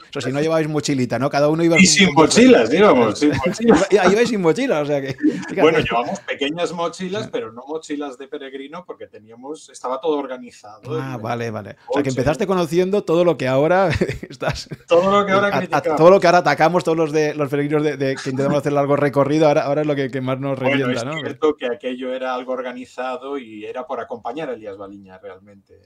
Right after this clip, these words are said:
Speaker 1: Ujú.
Speaker 2: El, el objetivo era acompañar a Elías Baliña en, en su
Speaker 1: Ujú.
Speaker 2: recorrido por el camino como, como guía, como guía de lujo, ¿no?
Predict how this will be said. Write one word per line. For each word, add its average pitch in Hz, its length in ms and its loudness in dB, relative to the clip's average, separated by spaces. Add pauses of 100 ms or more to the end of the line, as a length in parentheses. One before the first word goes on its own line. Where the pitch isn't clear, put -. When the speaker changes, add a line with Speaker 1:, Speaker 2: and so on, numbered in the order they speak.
(140)
Speaker 1:
Ujú. 107 280 -12
Speaker 2:
El, 104 300 -18
el 117 80 -20
objetivo 139 580 -6
era 120 200 -4
acompañar 113 500 -12
a 113 60 -12
Elías 101 280 -16
Baliña 95 440 -20
en, - 340 -20
en 95 60 -20
su - 200 -20
Speaker 1:
Ujú. 95 360 -12 (460)
Speaker 2:
recorrido 107 600 -6
por 104 160 -10
el 101 80 -12
camino 104 460 -16
como, 92 440 -18
como 98 260 -12
guía, 104 280 -6 (240)
como 107 260 -8
guía 135 180 2
de 127 100 4
lujo, 98 380 -8
¿no? 117 200 -14